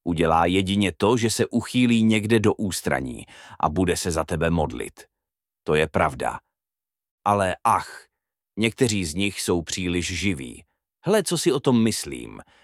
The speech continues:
Měli bychom pochovávat mrtvé. Ty, kteří jsou mrtví v Kristu, pochováváme ve vodě. Někdy pochováváme příliš mnoho živých lidí,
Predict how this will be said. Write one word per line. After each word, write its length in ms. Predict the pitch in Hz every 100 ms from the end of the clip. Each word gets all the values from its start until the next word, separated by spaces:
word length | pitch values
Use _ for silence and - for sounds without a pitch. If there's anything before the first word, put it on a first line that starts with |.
| -
Měli 260 | 175 202 170
bychom 320 | 170 156 123
pochovávat 680 | 107 - 98 92 87 87 -
mrtvé. 420 | 80 - 65 55 - _ _ _ _ _ -
Ty, 180 | 113
kteří 340 | - 98 95 85
jsou 220 | - 92
mrtví 460 | 87 82 - 82 76
v 100 | -
Kristu, 460 | 82 87 - 107
pochováváme 920 | 80 104 - 90 82 78 76 76 80
ve 160 | 76 80
vodě. 460 | 76 71 62 57 - _ _ _ _ -
Někdy 280 | 165 160 139
pochováváme 840 | 120 - 107 95 90 85 85 82
příliš 480 | - 147 139 120 -
mnoho 360 | 87 82 82
živých 420 | 82 82 73 76 78
lidí, 440 | 73 62 57